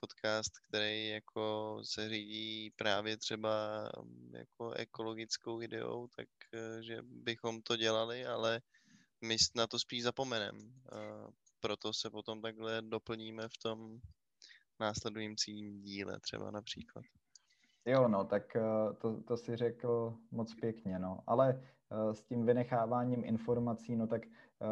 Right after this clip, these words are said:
Speaker 2: pokud budeme vést tu debatu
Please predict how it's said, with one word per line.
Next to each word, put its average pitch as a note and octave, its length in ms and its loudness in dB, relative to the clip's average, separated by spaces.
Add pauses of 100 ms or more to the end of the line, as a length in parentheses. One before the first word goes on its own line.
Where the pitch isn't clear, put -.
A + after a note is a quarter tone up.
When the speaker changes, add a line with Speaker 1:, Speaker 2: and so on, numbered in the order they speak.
(200)
Speaker 2:
pokud A#2+ 340 -2 (760)
budeme A#2 400 4
vést A2+ 420 0
tu A2+ 100 -6
debatu A#2 640 4